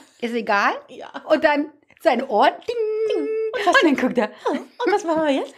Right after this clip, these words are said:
Speaker 2: Okay, alles klar, ich bin bereit.
Speaker 1: Für alle, die König der Löwen nicht kennen, bitte den Zeichentrickfilm angucken und dann
Speaker 2: Ja.
Speaker 1: Ed, wie er von dem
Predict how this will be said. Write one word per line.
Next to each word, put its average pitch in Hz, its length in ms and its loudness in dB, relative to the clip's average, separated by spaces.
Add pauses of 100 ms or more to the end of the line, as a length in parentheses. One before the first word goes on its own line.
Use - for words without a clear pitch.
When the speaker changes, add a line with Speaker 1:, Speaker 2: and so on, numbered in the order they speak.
Speaker 2:
Okay, 294 200 2
alles 320 180 -2
klar, 370 120 0 (140)
ich 427 100 -4
bin 370 80 -2 (160)
bereit. 269 220 0 (480)
Speaker 1:
Für - 100 -2
alle, 349 300 2
die 302 400 4 (340)
König 330 220 4
der 285 80 0
Löwen 277 240 2
nicht - 180 -4
kennen, 240 300 2
bitte 254 160 -4
den 240 140 -4
Zeichentrickfilm 240 580 -4
angucken 220 420 -4
und 208 220 -6
dann 214 140 0
Speaker 2:
Ja. - 80 -8 (200)
Speaker 1:
Ed, 294 160 -4 (240)
wie 240 260 -4
er 233 440 2 (240)
von 233 260 2
dem 226 320 2